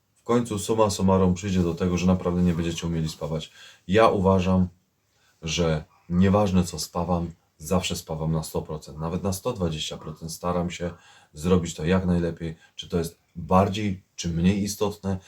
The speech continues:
ale zawsze to spawam dobrze. Nie rozumiem właśnie ludzi, którzy mają myślenie,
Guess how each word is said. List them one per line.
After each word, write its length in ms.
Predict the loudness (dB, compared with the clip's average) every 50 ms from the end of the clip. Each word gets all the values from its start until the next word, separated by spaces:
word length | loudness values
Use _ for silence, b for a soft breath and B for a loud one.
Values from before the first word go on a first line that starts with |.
| B B B B B
ale 220 | -4 -2 0 0 2
zawsze 320 | 2 2 0 0 -4 -6
to 100 | -6 -8
spawam 380 | -10 -10 -8 -8 -4 -4 -4 -4
dobrze. 340 | -4 -6 -8 -8 -12 -14 -16 -18 b b b b b b b b b b
Nie 140 | 0 2 2
rozumiem 400 | 2 2 0 0 0 0 0 2
właśnie 280 | 0 0 0 0 0
ludzi, 320 | 2 2 2 0 0 -2 -8
którzy 300 | -6 -6 -4 -2 0 2 2 0 0 -2
mają 360 | -2 0 2 2 4 4 6
myślenie, 600 | 6 6 6 6 4 2 0 2 4 4 4 2